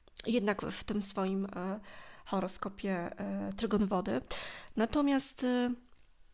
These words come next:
kochani, e, to może być ktoś spod tych trzech znaków lub te trzy znaki po prostu. Natomiast będą wam, e, sprzyjać osoby,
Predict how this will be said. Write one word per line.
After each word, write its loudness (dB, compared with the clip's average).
kochani, 4
e, 0
to 6
może 10
być 0
ktoś 0
spod -6
tych -2
trzech 0
znaków 0
lub 2
te 2
trzy 2
znaki 2
po -12
prostu. 0
Natomiast 4
będą 4
wam, 6
e, 2
sprzyjać 2
osoby, 2